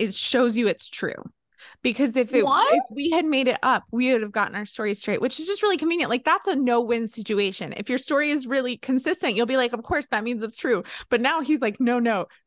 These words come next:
Speaker 1: the inconsistencies tell the truth."
Speaker 2: Can you imagine? Can you imagine, like,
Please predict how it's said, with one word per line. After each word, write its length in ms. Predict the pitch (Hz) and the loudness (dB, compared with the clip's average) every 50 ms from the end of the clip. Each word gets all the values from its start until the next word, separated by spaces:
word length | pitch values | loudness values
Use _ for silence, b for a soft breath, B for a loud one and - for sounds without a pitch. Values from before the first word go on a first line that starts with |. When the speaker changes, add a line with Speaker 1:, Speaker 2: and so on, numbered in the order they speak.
| _ | _
Speaker 1:
the 200 | - 247 233 - - | -6 -4 -4 -2 0
inconsistencies 1200 | - 247 240 233 226 220 240 240 214 - - 190 180 - - - 202 202 202 - 202 185 185 - - | 2 2 4 2 2 2 0 0 0 0 -2 -4 -4 -4 -4 -2 -2 -2 -2 -2 -2 -4 -4 -4 -6
tell 260 | - - 233 185 175 | -4 -2 0 0 0
the 140 | 170 165 - | -2 -4 -6
truth." 640 | - - - 170 - - - - - - - - - _ _ _ _ _ _ _ _ _ _ _ _ | -6 -6 -6 -4 -4 -6 -8 -12 -14 -20 -20 -20 -20 _ _ _ _ _ _ _ _ _ _ _ _
Speaker 2:
Can 100 | 262 269 | 2 4
you 160 | 262 262 285 320 | 4 4 4 4
imagine? 540 | 330 311 269 226 214 214 214 233 - - _ _ _ _ _ _ _ _ _ _ _ - | 4 2 2 2 2 0 -2 -4 -6 -10 _ _ _ _ _ _ _ _ _ _ _ -4
Can 160 | - 302 320 | 0 2 2
you 180 | 349 381 415 | 2 2 2
imagine, 420 | 415 381 330 320 302 330 339 294 277 | 2 2 2 2 2 2 0 2 2
like, 360 | 269 247 202 202 - - - | 2 2 0 -2 -4 -10 -20